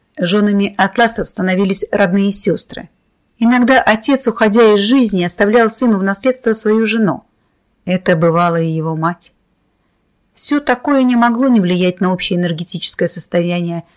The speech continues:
живой системы Земли. На границе одиннадцатого тысячелетия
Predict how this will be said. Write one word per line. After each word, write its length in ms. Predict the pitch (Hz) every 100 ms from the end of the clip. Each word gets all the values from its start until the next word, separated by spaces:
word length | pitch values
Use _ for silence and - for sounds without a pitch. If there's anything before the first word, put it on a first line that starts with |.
| _
живой 320 | 185 165 165 160
системы 400 | - - 170 165
Земли. 420 | 170 165 151 - _ _ _ _ _ _ _ _ -
На 160 | 180 175
границе 680 | 175 190 214 214 - 180 -
одиннадцатого 760 | 175 170 208 180 - - 165
тысячелетия 920 | - 175 - 190 185 208 - 175 170